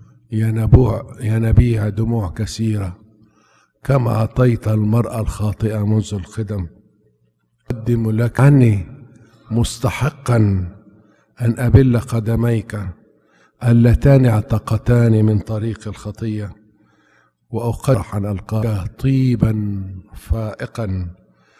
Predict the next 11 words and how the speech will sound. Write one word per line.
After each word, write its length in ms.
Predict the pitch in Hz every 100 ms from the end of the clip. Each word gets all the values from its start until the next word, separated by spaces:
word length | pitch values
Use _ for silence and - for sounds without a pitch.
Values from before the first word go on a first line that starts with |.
| _ _
وعمرا 680 | 107 101 123 143 123 104 101
نقيا 720 | 104 104 101 - 120 107 104
بالتوبة، 680 | 101 98 - 117 113 101 95 - _ _ _ _ _ -
لكي 360 | 107 104 113 104
أسمع 680 | 127 - 113 107 104 117
أنا 180 | 110 107
ذلك 500 | 95 110 110 101 -
الصوت 800 | 101 - - 117 107 92 - -
الممتلئا 840 | 107 104 104 - 113 107 107 101 87
فرح 240 | - 110 - _ _ _ _ _ 104
قائل: 420 | 107 95 95